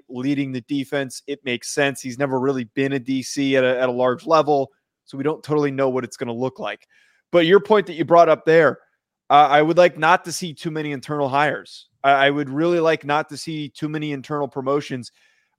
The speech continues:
I'm fine with the Sher-, Sherrone Moore promotion and the Elston promotion, but after that,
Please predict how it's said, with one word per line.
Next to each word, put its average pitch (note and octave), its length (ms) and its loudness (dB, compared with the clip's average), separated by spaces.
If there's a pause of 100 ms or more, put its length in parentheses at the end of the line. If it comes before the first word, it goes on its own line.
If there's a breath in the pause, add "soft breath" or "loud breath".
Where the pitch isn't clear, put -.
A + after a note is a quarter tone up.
I'm F#3 240 2
fine F#3+ 440 2
with A#3 100 -2
the - 80 -8
Sher-, E3 520 2
Sherrone D#3 460 -2
Moore D3+ 360 -2
promotion B2+ 600 -6
and B2 160 -10
the B2+ 100 -4
Elston D#3 340 -2
promotion, B2+ 480 -4
but C3 120 0
after F#3+ 320 2
that, E3 320 2